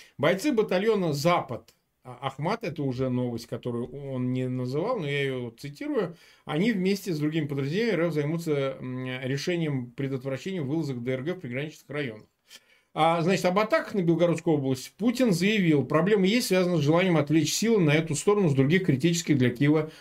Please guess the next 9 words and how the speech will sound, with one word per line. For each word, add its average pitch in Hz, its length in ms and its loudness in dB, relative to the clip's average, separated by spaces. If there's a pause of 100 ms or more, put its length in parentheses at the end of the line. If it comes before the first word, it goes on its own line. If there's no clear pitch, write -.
(180)
направлений». 123 1080 4 (540)
Путин: 170 420 4
«Если 220 420 2
прилеты 196 580 4
на 165 160 4
территории 190 500 4
Р 185 260 4
Ф - 100 -6
продолжатся, 165 960 2